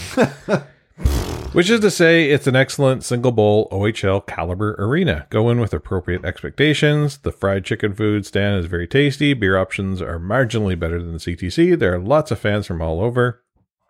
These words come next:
I made friends with some folks from Cape Breton. Whoa. Uh, if you're driving, the parkade across the street from the arena is very convenient. They have excellent traffic control to leave the university campus quickly after the game. Look forward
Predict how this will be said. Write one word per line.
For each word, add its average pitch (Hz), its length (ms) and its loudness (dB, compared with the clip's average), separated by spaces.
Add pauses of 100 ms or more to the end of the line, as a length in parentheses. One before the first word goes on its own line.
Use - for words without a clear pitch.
(160)
I 107 120 2
made 98 200 2
friends 98 300 -2
with 92 140 0
some 92 160 -6
folks 107 260 -2
from 92 140 -10
Cape 101 240 -2
Breton. 104 400 -2
Whoa. 104 320 -6 (600)
Uh, 107 300 4
if 113 100 -2
you're 135 80 4
driving, 196 500 4 (180)
the 98 80 -4
parkade 139 520 0
across 120 260 0
the - 60 -10
street 113 260 -4
from 90 120 -6
the 87 100 -2
arena 95 220 -2
is 85 80 -4
very 80 200 -4
convenient. 98 460 -4
They 85 60 -4
have 85 100 -6
excellent 87 380 -6
traffic - 300 -4
control 135 420 2
to 113 80 0
leave 92 240 0
the 95 80 -4
university 92 420 -4
campus 92 320 -2
quickly 95 340 -2
after 87 180 0
the 92 80 -2
game. 120 360 0 (160)
Look - 180 -10
forward 107 260 0